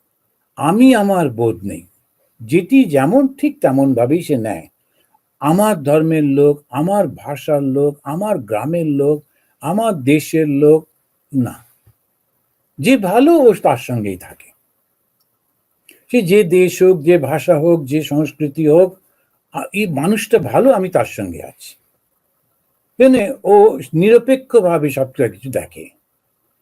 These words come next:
ওই সে, ওই জাত বা ভাষা বা ওইরকম ভাবে বিচার করে না। যদি করে, তখন সে ধর্মের দিকে তখনও পর্যন্ত যায়নি, চেষ্টা করছে হয়তো। এটা খুব পরিষ্কার একেবারে।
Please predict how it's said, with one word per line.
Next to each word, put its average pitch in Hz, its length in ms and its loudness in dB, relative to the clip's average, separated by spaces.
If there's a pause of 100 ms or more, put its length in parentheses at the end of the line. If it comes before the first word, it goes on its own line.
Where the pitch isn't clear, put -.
(240)
ওই 170 320 2
সে, - 220 -6
ওই 156 300 -2
জাত 160 540 2
বা 139 320 0
ভাষা 156 720 0
বা 143 280 2
ওইরকম 175 360 2
ভাবে 160 200 0
বিচার 131 340 -4
করে 87 240 -10
না। - 120 -18 (380)
যদি 302 300 4
করে, 120 420 -2 (720)
তখন 247 200 0
সে 247 160 -2
ধর্মের 143 560 0
দিকে 131 360 -2
তখনও 165 340 -2
পর্যন্ত 135 480 -4
যায়নি, 120 500 -6
চেষ্টা - 460 -6
করছে - 300 -14
হয়তো। - 280 -18 (1400)
এটা 147 140 -6
খুব 233 240 -2
পরিষ্কার 120 540 -6
একেবারে। 78 380 -14